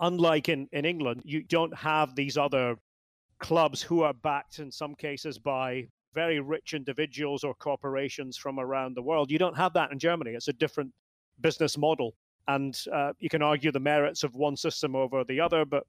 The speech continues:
you know, I can tell you most German fans are quite happy with the, the, the essence of the football in Germany and the fact that it's not England with regard to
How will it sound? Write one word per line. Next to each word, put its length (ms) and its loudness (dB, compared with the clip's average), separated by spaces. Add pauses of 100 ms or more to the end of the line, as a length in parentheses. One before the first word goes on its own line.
you 80 -6
know, 60 0
I 80 -4
can 100 -6
tell 140 0
you 100 0
most 240 -2
German 240 -2
fans 320 -2
are 60 -4
quite 260 -2
happy 320 0
with 200 -2
the, 180 -2 (480)
the, 260 -2
the 180 -6
essence 460 -2
of 120 0
the 80 0
football 520 0
in 140 -2
Germany 460 0
and 120 -8
the 40 -4
fact 320 -2
that 100 0
it's 160 -2
not 220 2
England 500 -4
with 160 -4
regard 380 0
to 180 -2